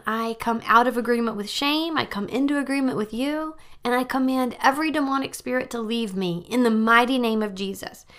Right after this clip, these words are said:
And then you may want to hammer on that for a minute, like, "Go in Jesus' name. I don't want you. Get out. You don't help me." Evil spirits are just like bratty children.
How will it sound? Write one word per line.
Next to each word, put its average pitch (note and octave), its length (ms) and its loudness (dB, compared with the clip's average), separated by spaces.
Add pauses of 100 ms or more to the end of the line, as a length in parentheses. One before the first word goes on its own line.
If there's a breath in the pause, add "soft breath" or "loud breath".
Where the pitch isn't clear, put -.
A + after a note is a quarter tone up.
(200 loud breath)
And E4 100 0
then E4+ 120 0
you D#4 60 2
may C#4 140 2
want A#3+ 200 2
to G3+ 40 -2
hammer F#3 360 2
on F3 160 2
that - 180 -2
for F3+ 120 -4
a F3 60 0
minute, F3 300 -2
like, E3 300 2 (200)
"Go C4+ 380 12
in A#3+ 160 4
Jesus' A#3+ 400 -2
name. G#3 260 2
I F#3+ 120 4
don't G#3 200 4
want G#3+ 240 2
you. F#3 200 0
Get F3 240 0
out. G3 320 6 (240 loud breath)
You A#3+ 80 0
don't G#3+ 180 4
help G3+ 240 4
me." F#3 240 -4 (1300 loud breath)
Evil E4+ 280 2
spirits D#4+ 380 0
are C4+ 80 0
just C4 260 -6
like B3+ 200 -2
bratty G3+ 560 -4
children. F#3+ 560 -6